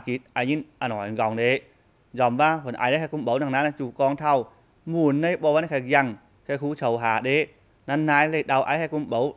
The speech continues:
đó là trưởng ban mặt trận nhóm văn khai giang hạ đấy. Nên ai đã hay cung bố nhóm văn. Anh ấy hay cung bố là xe này, này điểm triển khai ai đã góm, nhóm văn bỏ vắt mùi giang, mùi khu sầu nằng nà đấy là phun hót. Và là con đói là nàn bùi đúng đầu, nàn ấy triển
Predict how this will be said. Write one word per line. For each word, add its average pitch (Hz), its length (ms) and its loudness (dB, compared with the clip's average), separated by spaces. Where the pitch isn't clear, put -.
đó 131 140 -2
là 147 100 0
trưởng 117 240 -8
ban 117 320 -2
mặt 123 200 -10
trận 127 160 -4
nhóm 107 160 -8
văn 135 120 -6
khai 131 200 -6
giang 131 160 2
hạ 107 220 -4
đấy. 127 240 0
Nên 131 180 -4
ai 127 160 0
đã 143 100 -2
hay 151 120 -8
cung 139 180 -6
bố 113 180 -4
nhóm 104 140 -10
văn. 113 280 -2
Anh 156 220 -2
ấy 165 60 0
hay 151 80 -4
cung 147 200 -6
bố 120 160 2
là 135 120 -2
xe 127 180 -4
này, 151 180 -2
này 139 260 -2
điểm 139 280 -2
triển 110 180 -2
khai 120 240 0
ai 120 160 -2
đã 120 100 0
góm, 123 300 2
nhóm 120 240 -2
văn 156 260 2
bỏ 139 120 2
vắt 143 140 0
mùi 151 240 -4
giang, 127 260 0
mùi 127 160 -4
khu 127 140 -8
sầu 117 220 -4
nằng 107 120 -6
nà 113 120 -4
đấy 131 140 -2
là 151 80 -4
phun 107 180 -10
hót. 120 240 2
Và 147 140 4
là 147 100 2
con 151 380 0
đói 127 200 2
là 147 140 2
nàn 123 220 -4
bùi 123 160 -2
đúng 131 220 -4
đầu, 131 260 2
nàn 135 160 0
ấy 170 120 2
triển 110 240 -2